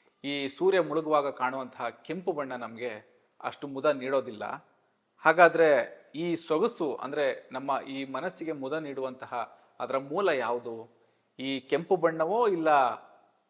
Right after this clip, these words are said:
ಈ ನೀಲಿ ಬಣ್ಣವೋ ಅಂತ ಕೇಳ್ತಾರೆ. ಈ ಎರಡನ್ನ ಹೊರತಾಗಿ,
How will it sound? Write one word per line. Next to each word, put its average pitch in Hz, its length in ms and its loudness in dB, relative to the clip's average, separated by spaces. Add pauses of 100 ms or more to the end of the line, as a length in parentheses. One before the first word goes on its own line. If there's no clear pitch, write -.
ಈ 139 120 -6 (840)
ನೀಲಿ 202 280 2
ಬಣ್ಣವೋ 135 460 -2
ಅಂತ 117 180 -10
ಕೇಳ್ತಾರೆ. 107 500 -12 (480)
ಈ 139 140 -8
ಎರಡನ್ನ 208 340 6
ಹೊರತಾಗಿ, 139 640 0